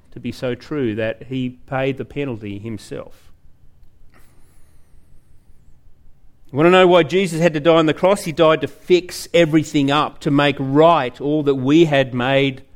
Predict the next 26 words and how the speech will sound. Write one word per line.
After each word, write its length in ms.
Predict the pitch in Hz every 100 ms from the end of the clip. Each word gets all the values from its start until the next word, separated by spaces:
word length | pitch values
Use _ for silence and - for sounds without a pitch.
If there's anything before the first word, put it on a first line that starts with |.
| - - -
wrong. 640 | 110 113 113 107 87 85 - - - - - - - - - - - - - -
You 60 | -
see, 100 | 190
if 100 | 196
you 100 | 202
open 200 | 190 190
your 80 | 151
Bible 320 | 175 175 147
to 40 |
the 60 | 143
first 260 | - 180 -
couple 200 | 165 160
of 60 |
pages, 600 | 180 180 175 113 110 - - - - - _ - - - - - - - - - - - -
it 40 | 165
doesn't 180 | 180
take 180 | 175 175
long 280 | 175 190 160
before 320 | 151 180 160
sin 760 | - - 262 254 196 143 151 -
comes 360 | - 208 196 165
in 220 | 196 156 131
and 160 | 160
it 60 | 160
ruins 500 | 160 202 240 233 214
everything, 680 | 220 170 170 - 147 151